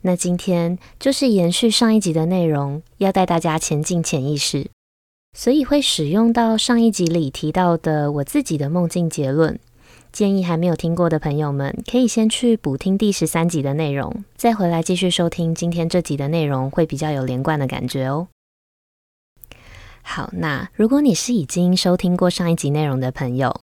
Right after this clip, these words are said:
不知道你记不记得我在内容的最后有提到，我是先跟朋友重修旧好之后才解梦的。所以在重修旧好之前，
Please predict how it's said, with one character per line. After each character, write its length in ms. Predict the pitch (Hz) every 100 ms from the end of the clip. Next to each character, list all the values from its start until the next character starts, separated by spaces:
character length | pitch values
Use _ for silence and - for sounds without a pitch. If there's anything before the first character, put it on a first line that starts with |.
| -
不 120 | 226
知 160 | - 202
道 160 | 214
你 120 | 190
记 160 | 147 226
不 80 | 202
记 200 | - 202
得 280 | 165 156 156
我 140 | 156
在 180 | - 254
内 140 | 294
容 220 | 254 170 165
的 100 | 165
最 200 | 240 196
后 160 | 196
有 160 | 156 131
提 240 | - 123
到， 300 | - 156 - _ _ - - -
我 100 | 160
是 160 | 156 214
先 240 | - 196
跟 220 | 202 202
朋 220 | 208 165 170
友 180 | 165
重 260 | 151 - 160
修 220 | - 202
旧 180 | 196 220
好 180 | 165 123
之 220 | - 156
后 260 | 160 170 -
才 320 | - 160 151
解 200 | - 156
梦 280 | 156 170 151
的。 160 | 147 - _ _ _ _ _ _
所 180 | - 202
以 160 | 226 180
在 300 | - 202 190
重 180 | -
修 200 | 175 202
旧 120 | 196 202
好 180 | 170
之 220 | 135 156 160
前， 400 | - - -